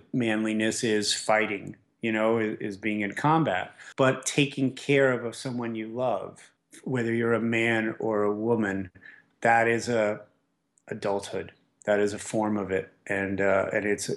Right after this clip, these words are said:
one of the highest things you can do. And one of the most generous things you can do for another person is take care of them. And it's also kind of thankless. And, uh, I thought early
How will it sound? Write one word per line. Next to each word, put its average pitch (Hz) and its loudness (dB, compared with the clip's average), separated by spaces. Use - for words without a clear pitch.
one 113 0
of 101 -2
the 104 6
highest 110 0
things 117 -4
you 113 -2
can 107 -4
do. 110 0
And 107 -2
one 107 2
of 107 2
the 107 2
most 107 -2
generous 110 2
things 113 0
you 110 -2
can 110 -2
do 117 4
for 113 -2
another 104 2
person 107 0
is - -6
take 110 -4
care 123 4
of 113 -2
them. 95 -4
And 113 2
it's 113 2
also 131 6
kind 139 2
of 143 2
thankless. - -4
And, 113 0
uh, 107 4
I 110 2
thought 123 2
early 131 4